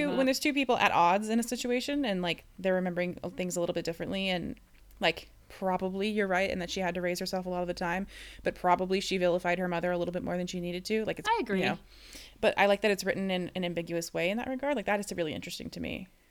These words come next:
Speaker 1: Yeah,
Speaker 2: Um,
Speaker 1: I just didn't feel like it was that ambiguous to me. I was like, "Ooh," and at the end, you just pulled the rug out from under me, and she won't apologize for anything.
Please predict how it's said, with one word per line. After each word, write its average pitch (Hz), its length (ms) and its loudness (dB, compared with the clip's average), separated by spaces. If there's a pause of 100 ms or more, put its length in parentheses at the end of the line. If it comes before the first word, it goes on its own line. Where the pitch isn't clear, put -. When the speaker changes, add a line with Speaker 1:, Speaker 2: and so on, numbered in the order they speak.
(120)
Speaker 1:
Yeah, 175 260 0
Speaker 2:
Um, - 60 -4
Speaker 1:
I 277 120 0
just 381 180 -6
didn't 466 200 -2
feel 202 200 -2
like 190 160 -4
it 190 60 -4
was 185 140 -6
that 180 180 -2
ambiguous 247 480 -2
to 220 100 -4
me. 196 80 0
I 185 80 2
was 196 180 -2
like, 190 240 -4
"Ooh," 277 260 0
and 208 100 2
at 196 60 -4
the 202 140 -4
end, 254 240 4
you 208 80 0
just 185 140 -6
pulled 240 240 0
the 220 80 -2
rug 202 240 6
out 233 180 8
from 254 140 -4
under 254 240 -4
me, 277 160 -4
and 240 100 -4
she 220 120 -6
won't 226 160 -2
apologize 208 400 -2
for - 100 -14
anything. 208 600 -10